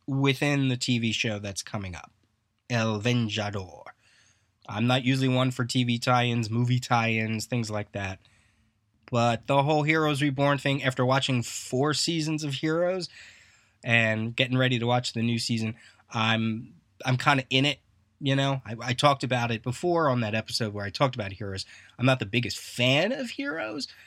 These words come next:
but I've been <laughs> so immersed in it that I feel like, yes, let's just, let's just keep going before I realize what I'm doing,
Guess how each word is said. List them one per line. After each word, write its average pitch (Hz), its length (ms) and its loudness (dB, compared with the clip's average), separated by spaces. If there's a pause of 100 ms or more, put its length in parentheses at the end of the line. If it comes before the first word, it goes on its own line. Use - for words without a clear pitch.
(360)
but 139 140 4
I've 131 220 2
been 123 200 0
<laughs> - 140 2
so 180 240 2
immersed 139 520 0
in 170 100 2
it 170 240 -2
that 131 240 0
I 127 100 0
feel 123 320 -2
like, 110 420 -4
yes, 131 460 -4
let's 123 280 -2
just, 120 260 -8
let's 139 180 0
just - 200 -4
keep 170 220 0
going 127 460 2
before 127 400 -2
I 117 300 -2 (360)
realize 131 680 0
what 110 140 -4
I'm 104 120 -6
doing, 101 300 -12